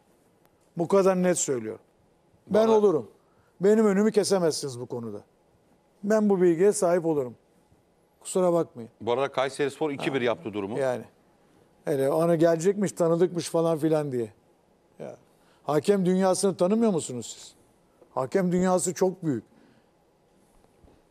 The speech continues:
Speaker 1: Nereden sesin geleceğini anlamazsınız bile.
Speaker 2: Büyük ve bir o kadar da küçük aslında,
Speaker 1: Tabii,
Speaker 2: değil mi?
Speaker 1: tabii ya. Çok, çok yaygın. Ya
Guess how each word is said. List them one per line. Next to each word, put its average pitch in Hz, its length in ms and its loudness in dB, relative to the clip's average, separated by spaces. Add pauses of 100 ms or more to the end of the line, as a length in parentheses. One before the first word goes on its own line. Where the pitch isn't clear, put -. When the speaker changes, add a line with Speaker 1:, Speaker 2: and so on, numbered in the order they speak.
(140)
Speaker 1:
Nereden 175 500 0
sesin 175 320 0
geleceğini 180 680 2 (340)
anlamazsınız 175 840 0
bile. 107 220 -6 (140)
Speaker 2:
Büyük 139 440 -6
ve 135 140 -4
bir 156 100 0
o 135 120 2
kadar 101 300 -2
da 127 120 -8
küçük - 260 -12
aslında, 87 340 -6
Speaker 1:
Tabii, 180 140 0
Speaker 2:
değil 165 100 -2
mi? 104 60 -4
Speaker 1:
tabii 185 220 0
ya. 135 180 -2 (500)
Çok, 156 480 -2
çok 170 320 2
yaygın. 135 440 0
Ya 131 380 -4